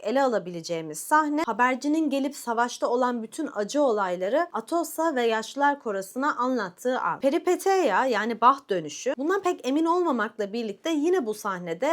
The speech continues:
ordunun yok olduğunu söylediği an olarak saptanabilir. Yani haberci artık ordunun tamamen helak olduğunu söylediğinde kalanlar için artık hiçbir şey eskisi gibi olmayacak.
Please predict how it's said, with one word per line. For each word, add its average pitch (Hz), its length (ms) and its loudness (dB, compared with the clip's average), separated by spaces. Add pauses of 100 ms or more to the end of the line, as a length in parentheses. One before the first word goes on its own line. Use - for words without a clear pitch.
(140)
ordunun 277 560 2
yok 294 280 0
olduğunu 233 440 0
söylediği 220 600 -2
an 240 220 -2
olarak 190 420 -2
saptanabilir. 202 840 -6
Yani 214 160 0
haberci 233 520 0
artık 269 380 -2
ordunun 226 440 0
tamamen 262 520 -2
helak 233 400 -2
olduğunu 196 320 -4
söylediğinde 208 880 -2
kalanlar 247 540 0
için 339 440 -4
artık 262 300 0
hiçbir - 300 -10
şey - 180 0
eskisi 233 440 -4
gibi 226 140 -2
olmayacak. 165 680 -2